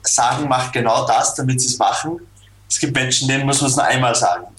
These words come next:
Je nachdem, zu wem man gehört, <laughs> ist es halt die Frage, äh, ob, ob es teilweise nicht ein bisschen nervig wird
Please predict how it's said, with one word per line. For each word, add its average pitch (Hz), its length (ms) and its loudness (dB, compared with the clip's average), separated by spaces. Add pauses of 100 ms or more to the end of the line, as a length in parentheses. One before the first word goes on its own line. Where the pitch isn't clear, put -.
(380)
Je 113 100 0
nachdem, 139 360 0
zu 127 120 -2
wem 135 120 2
man 160 160 0
gehört, 123 380 2
<laughs> - 20 -2
ist - 160 0
es - 160 0
halt - 180 0
die - 80 -4
Frage, 131 520 0 (680)
äh, 127 380 2 (100)
ob, 127 160 -4
ob 127 180 0
es - 360 -2 (160)
teilweise 160 400 2
nicht 147 180 -2
ein 147 80 0
bisschen 127 300 0
nervig 143 400 0
wird 190 180 2